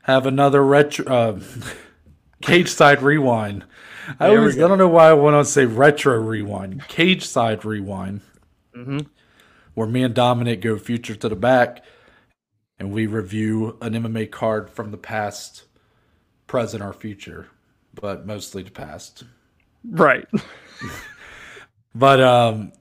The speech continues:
Speaker 1: uh, we will not say what that card will be. You have to tune in to find out, but, uh, we recorded ahead of time, so good on us, right? Planning
Speaker 2: Yep.
Speaker 1: ahead.
Speaker 2: Of
Speaker 1: But, uh,
Speaker 2: course.
Speaker 1: be on the lookout for that on Monday, and then, of course, Friday, your regular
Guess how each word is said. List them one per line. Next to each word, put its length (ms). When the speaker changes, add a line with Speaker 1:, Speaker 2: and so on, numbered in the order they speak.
Speaker 1:
uh, 360
we 120
will 160
not 200
say 240
what 220
that 180
card 220
will 80
be. 140
You 260
have 200
to 100
tune 260
in 200
to 40
find 360
out, 320
but, 240
uh, 160
we 100
recorded 480
ahead 200
of 100
time, 320
so 460
good 160
on 180
us, 420
right? 220
Planning 280
Speaker 2:
Yep. 120
Speaker 1:
ahead. 280
Speaker 2:
Of 160
Speaker 1:
But, 80
uh, 100
Speaker 2:
course. 80
Speaker 1:
be 100
on 80
the 60
lookout 640
for 120
that 340
on 200
Monday, 440
and 100
then, 80
of 80
course, 220
Friday, 480
your 160
regular 580